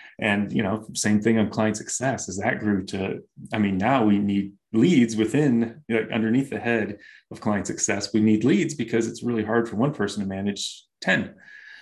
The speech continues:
So I, I think that was a good rule of thumb to, uh, to always think about, and divide and conquer. I think early on, you and I were both wanting to be involved in every decision across the whole company. And that makes a ton of sense. And we're both, like, I think, multifaceted,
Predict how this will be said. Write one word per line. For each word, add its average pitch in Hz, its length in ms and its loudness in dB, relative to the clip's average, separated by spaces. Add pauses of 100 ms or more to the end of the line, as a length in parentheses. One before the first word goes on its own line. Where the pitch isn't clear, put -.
(200)
So 117 640 2 (380)
I, - 180 2
I - 40 2
think 139 200 0
that 131 100 2
was 117 120 0
a 113 40 2
good 117 180 2
rule 110 260 2
of - 100 -4
thumb 92 500 -6 (140)
to, 98 280 0
uh, 92 280 -4 (300)
to 107 80 -2
always 98 300 0
think 101 200 -6
about, 95 420 -4 (360)
and 113 180 2
divide 127 280 2
and 110 100 2
conquer. - 440 -4
I 113 80 0
think 113 240 0
early 117 280 4
on, 104 240 4
you 107 140 2
and 98 100 0
I 95 160 -2
were 92 120 -4
both 101 300 -2
wanting 101 200 -4
to 101 60 -6
be 104 120 0
involved 95 400 -2
in 95 80 -4
every 98 220 -2
decision 95 640 -2
across 95 360 -4
the - 80 -8
whole 98 120 -2
company. 110 500 -2 (580)
And 147 100 4
that 147 100 2
makes 156 200 2
a 127 60 -4
ton 135 160 2
of 110 60 2
sense. 180 420 -2
And 120 120 2
we're 110 100 4
both, 113 400 0
like, 101 220 -8
I 110 100 -4
think, 104 340 -2
multifaceted, 107 1040 0